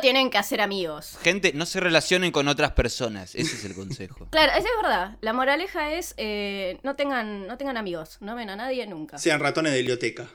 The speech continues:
Speaker 3: como el tipo este.
Speaker 1: Claro, ustedes sean ustedes esos psicópatas.
Speaker 3: <laughs> Claro,
Speaker 1: Ya está.
Speaker 3: claro.
Speaker 1: Eh, esa <laughs> es la moraleja que podemos concluir.
Speaker 3: Para mil novecientos cuarenta y cinco, Burgos, que ya tenía veinte años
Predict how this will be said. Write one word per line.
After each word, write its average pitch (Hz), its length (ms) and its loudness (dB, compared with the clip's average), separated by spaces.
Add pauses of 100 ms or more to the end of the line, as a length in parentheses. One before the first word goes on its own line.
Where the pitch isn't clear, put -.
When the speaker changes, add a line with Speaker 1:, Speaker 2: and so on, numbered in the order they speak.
(140)
Speaker 3:
como 120 180 -10
el 117 80 -10
tipo 120 240 -4
este. 117 240 -6
Speaker 1:
Claro, 269 220 2
ustedes 370 300 2
sean 349 300 8
ustedes 302 380 2
esos 254 200 -2
psicópatas. 160 580 -8
Speaker 3:
<laughs> 220 360 6
Claro, 180 360 8
Speaker 1:
Ya 262 80 -6
está. 151 320 -14
Speaker 3:
claro. 143 180 -2
Speaker 1:
Eh, 285 160 2
esa - 640 2
<laughs> 320 60 6
es 262 100 8
la 233 140 6
moraleja 208 360 0
que 185 80 2
podemos 180 280 -2
concluir. 160 420 -10 (400)
Speaker 3:
Para 180 400 0
mil 277 160 0
novecientos 226 400 0
cuarenta 143 240 -2
y 135 40 -2
cinco, 151 500 0
Burgos, 160 440 4
que 135 80 -6
ya 175 140 0
tenía 165 240 0
veinte 151 320 0
años 170 560 -2